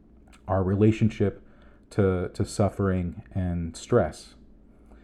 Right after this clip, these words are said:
We are deluded about the things that we think will make us happy, or deluded about the kind of things that are actually reliable and, and aren't. And so we are on this path, if we so choose,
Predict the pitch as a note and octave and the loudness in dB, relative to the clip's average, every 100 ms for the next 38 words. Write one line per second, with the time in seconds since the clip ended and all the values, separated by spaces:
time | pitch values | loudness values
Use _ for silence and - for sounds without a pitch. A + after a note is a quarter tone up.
0 | - - - G2+ G2 G2 F2+ G#2+ G#2+ C#3+ | -20 -14 -2 2 4 2 4 4 6 6
1 | B2 G2+ F#2 F#2 F2+ F#2+ A2 G2 F#2+ G2 | 6 4 4 2 2 -2 0 -2 -2 -4
2 | G#2 - - B2 A#2+ A#2 - - F#2 F#2 | -4 -6 0 2 4 0 -10 -12 -4 -2
3 | F#2 F#2 F2 E2 G2 F#2 - C#2+ - - | 0 -2 -4 -6 -4 -4 -6 -14 -14 -20
4 | - - - G#2+ G2 G2 A2 B2+ A#2+ G2+ | -20 -12 2 4 6 4 6 6 6 4
5 | F2+ G2 F#2 F#2+ G#2+ G2+ - G#2+ G2 F#2 | 4 2 0 -2 0 0 0 0 0 0
6 | G2 F#2+ F2+ - - - - G#2+ G2+ - | 0 0 -2 -6 -20 -20 -4 -2 0 2
7 | G#2 F#2+ F#2+ F#2+ G2 F#2 F#2+ G2 F#2+ G2 | 2 4 4 4 2 2 2 0 -2 -4
8 | F2 F2+ - F#2+ E2+ A2 B2+ - - - | -6 -8 -6 -6 -4 0 0 -2 -12 -20
9 | - - - - - - - - - - | -20 -20 -20 -20 -20 -20 -20 -20 -20 -20
10 | - - - - - - - - - - | -20 -20 -20 -20 -20 -20 -20 -20 -20 -8
11 | - A2 - A2 G#2 G2+ - - - - | 2 2 6 6 6 2 -8 -20 -20 -20
12 | - - - A#2+ A#2 G#2+ G#2+ A#2 C#3+ C#3+ | -20 -20 -2 4 8 8 8 6 6 4
13 | G2 - - D3+ A#2 E2+ - - G#2+ - | 2 0 -2 0 2 0 -4 -2 -2 2
14 | G2 - F#2+ F2+ - E3+ A2+ E2 E2 | 0 0 -6 -4 -4 0 0 -2 -10